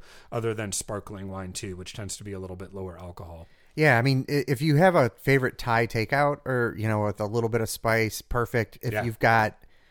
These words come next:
Speaker 2: um, you know, like a, near us, we've got a Korean fried chicken place.
Speaker 1: Yeah.
Speaker 2: Th-, this would go nicely with that,
Speaker 1: Right
Speaker 2: 'cause that
Speaker 1: on.
Speaker 2: nice spicy sauce that they put on that,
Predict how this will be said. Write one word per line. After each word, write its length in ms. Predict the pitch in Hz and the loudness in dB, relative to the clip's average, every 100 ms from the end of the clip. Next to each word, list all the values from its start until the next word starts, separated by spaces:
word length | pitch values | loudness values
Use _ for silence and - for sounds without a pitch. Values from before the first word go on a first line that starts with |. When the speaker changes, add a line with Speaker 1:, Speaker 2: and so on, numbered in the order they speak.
| _ - | _ -2
Speaker 2:
um, 520 | 120 107 98 98 117 _ _ _ _ - | 2 2 0 -4 -12 _ _ _ _ -6
you 140 | 123 127 | 0 4
know, 100 | 120 | 4
like 160 | 107 | 4
a, 180 | 113 107 - _ _ - - - - | 2 0 -2 _ _ -20 -20 -20 -8
near 300 | 127 135 123 | 0 4 6
us, 160 | 113 - | 4 2
we've 120 | 113 | 0
got 160 | 110 107 | 2 2
a 40 | |
Korean 540 | - 117 117 117 113 101 | 0 -2 0 0 -2 -4
fried 300 | 113 107 - | -4 -4 -4
chicken 320 | 123 135 113 | -6 -4 -4
place. 480 | 143 127 127 - - - | -2 -2 -4 -10 -18 -12
Speaker 1:
Yeah. 180 | 104 92 - - - | -10 -10 -12 -14 -12
Speaker 2:
Th-, 120 | - - | -10 -10
this 300 | 113 127 - | -4 -2 -2
would 140 | 110 | -8
go 400 | - 135 113 113 - - 110 | -4 -2 -2 -4 -10 -14 -2
nicely 400 | 117 120 - 110 | 0 0 -4 -6
with 160 | 101 | -6
that, 320 | 113 113 - - | -8 -10 -12 -6
Speaker 1:
Right 100 | 110 | -4
Speaker 2:
'cause 120 | 107 | 0
that 140 | 110 | 0
Speaker 1:
on. 40 | 107 | 2
Speaker 2:
nice 200 | 113 113 | 0 -2
spicy 880 | - - 113 123 110 127 117 107 95 _ _ | -4 -8 -8 -8 -4 -2 -2 -2 -4 _ _
sauce 420 | - - 120 117 - | -4 2 2 2 -2
that 100 | 113 | -4
they 120 | 107 | -4
put 240 | - 117 | -2 0
on 160 | 110 107 | 0 -2
that, 240 | 107 107 | -4 -8